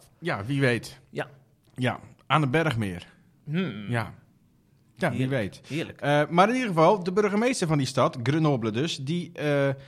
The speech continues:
Speaker 1: heeft voorgesteld om de christelijke feestdagen in Frankrijk af te schaffen. Nou, je kan je al voorstellen wat er allemaal mee, wat er vervolgens natuurlijk gebeurt. Het is Eric Piolle,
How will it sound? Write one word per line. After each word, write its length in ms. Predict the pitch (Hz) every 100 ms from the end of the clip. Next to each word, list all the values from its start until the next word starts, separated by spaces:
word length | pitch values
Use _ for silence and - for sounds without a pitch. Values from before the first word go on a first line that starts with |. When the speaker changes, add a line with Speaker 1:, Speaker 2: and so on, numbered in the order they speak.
| - -
Speaker 1:
heeft 280 | 175 175 -
voorgesteld 920 | 107 226 285 180 - 113 143 - -
om 340 | 143 143 139 - - _ -
de 220 | 127 - -
christelijke 580 | - 233 - 190 - 151 -
feestdagen 800 | - - 294 180 160 127 101 101 -
in 180 | 131 113
Frankrijk 580 | 143 127 107 101 92 -
af 200 | - 117
te 100 | -
schaffen. 460 | - 101 85 - 82 _ - - - - _ -
Nou, 220 | 143 76
je 180 | 104 123 - _ _ _
kan 120 | 165
je 80 | 160
al 80 | 139
voorstellen 380 | 196 196 170 131
wat 140 | 123
er 60 | 131
allemaal 300 | 117 110 107
mee, 260 | 107 110 104
wat 160 | 123
er 60 | 120
vervolgens 380 | 104 117 101 104
natuurlijk 340 | 101 107 101
gebeurt. 480 | - 135 208 233 -
Het 120 | 127
is 280 | 151 - - _ _ _ _
Eric 460 | 156 160 214 - - - _ _ _ _ _ _ -
Piolle, 480 | 208 175 196 294